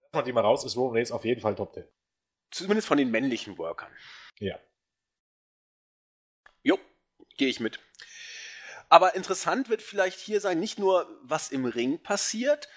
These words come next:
Speaker 2: sondern wie man sich hier bookingtechnisch aus der Affäre wird versuchen zu ziehen. Äh, viele schreien ja nach dem Eingriff des Undertakers.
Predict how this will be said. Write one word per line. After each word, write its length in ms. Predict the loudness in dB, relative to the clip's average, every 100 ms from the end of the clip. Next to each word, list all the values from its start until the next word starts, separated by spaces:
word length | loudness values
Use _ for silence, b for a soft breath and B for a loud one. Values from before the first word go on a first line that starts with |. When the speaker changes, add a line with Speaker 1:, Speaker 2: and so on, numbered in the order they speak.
| B B
Speaker 2:
sondern 580 | 0 4 6 6 2 0 b b -8
wie 160 | -2
man 200 | 2 2
sich 160 | 2 -2
hier 240 | 0 2
bookingtechnisch 800 | 2 0 0 0 -2 -2 -4 -2
aus 180 | -4 -4
der 140 | -4
Affäre 560 | -4 2 2 4 0 -2
wird 280 | 0 0 0
versuchen 420 | -2 -2 -4 -4
zu 160 | -4 -2
ziehen. 460 | -2 0 0 0 B B B B
Äh, 220 | 4 4 4 -6
viele 640 | -12 -6 -4 2 4 4 2
schreien 440 | -2 0 0 0
ja 380 | 0 0 0 -4 -4
nach 280 | -2 -2 0
dem 200 | -4 -2
Eingriff 380 | -2 -2 -2
des 140 | 0 0
Undertakers. 920 | 2 4 2 0 -4 -4 -8 -8 -10